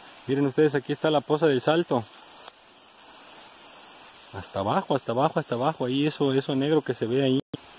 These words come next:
es la poza del Salto. Todo esto negro es la poza del Salto.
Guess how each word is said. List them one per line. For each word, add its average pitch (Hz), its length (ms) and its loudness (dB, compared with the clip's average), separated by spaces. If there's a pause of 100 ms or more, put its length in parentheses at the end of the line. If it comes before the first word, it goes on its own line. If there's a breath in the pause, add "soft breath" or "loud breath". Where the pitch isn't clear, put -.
(400)
es 104 120 -6
la 117 100 -2
poza 117 260 -2
del 110 160 -2
Salto. 139 400 0 (1040)
Todo 120 300 0
esto 120 180 -4
negro 123 300 2
es 120 80 -2
la 117 80 -2
poza 117 240 -8
del 101 100 -6
Salto. 120 400 -4